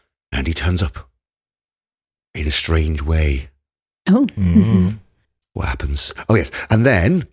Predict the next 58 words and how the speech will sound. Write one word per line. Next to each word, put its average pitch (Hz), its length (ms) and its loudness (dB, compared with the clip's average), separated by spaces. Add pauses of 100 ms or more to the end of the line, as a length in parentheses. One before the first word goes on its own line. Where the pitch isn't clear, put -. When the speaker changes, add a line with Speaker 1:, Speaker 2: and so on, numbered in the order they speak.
(340)
Speaker 1:
uh, 98 320 2
the 107 160 2
government 180 340 2
suddenly 139 240 2
arrive 117 560 4
and, 117 380 0
uh, 113 360 2
take 139 240 0
them 127 120 2
both 151 220 4
to 107 100 -2
this 107 160 0
research 151 320 0
facility, 95 440 -2
and 92 100 -4
she 113 80 -2
finds 107 320 0
out 92 160 0
that, - 280 -4 (380)
again, 90 300 0
he 85 100 0
was 85 160 -2
one 85 80 -2
of 80 80 -2
these 82 140 -2 (160)
soldiers 87 300 -2
sent 90 200 0
into 82 220 -2
this 85 100 -2
big 87 320 -8
bubble, 90 300 -2 (480)
uh, 80 80 0
trying 95 180 -2
to 78 60 -6
figure 92 140 -2
out - 60 -4
what's 82 120 -4
going 87 240 2
on. 87 240 0 (460)
And 82 480 0 (140)
she 92 360 0
feels 87 280 0
that 82 80 -2
the 101 100 2
only 92 180 0
way 90 320 0
that, 85 340 -4
uh, 78 280 -4
she 98 160 -6
can 85 140 -6
help 107 200 0
her 92 60 -2
husband 90 320 -2
is 85 120 -8
by 80 240 -2 (100)
going 92 260 0
in 90 160 -2
there 82 300 0